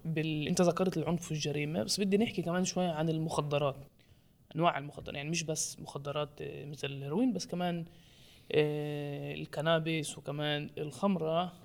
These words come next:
اللي كمان بنشوف من ناحية استخدامها المعطيات الأخيرة بتدل إنه بتزيد. فبدي نس-، نحكي شوي عن العلاقة ما بين الضياع هذا الزلم بتحسه لبين استخدام المخدرات.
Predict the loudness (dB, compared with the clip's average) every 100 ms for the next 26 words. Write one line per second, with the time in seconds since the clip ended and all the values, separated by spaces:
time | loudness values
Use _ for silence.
0 | -20 -12 -4 -2 -2 -2 -4 -4 0 2
1 | 2 0 -2 -2 -4 -6 -4 -2 -2 -2
2 | -6 -6 -6 0 0 0 -4 -6 -4 -4
3 | -6 -4 -4 -4 -2 -2 -2 -4 -6 -4
4 | -6 -8 -18 -20 -18 -2 -2 0 -4 8
5 | 8 8 4 2 0 0 -2 2 4 6
6 | 4 2 0 0 2 2 0 -4 -2 0
7 | 0 0 -2 2 4 4 2 -2 -2 -2
8 | -4 -4 0 0 2 2 2 0 0 -2
9 | -2 -4 -4 -8 -4 -4 -4 -8 -8 -6
10 | -8 -8 -10 -8 -8 -8 -12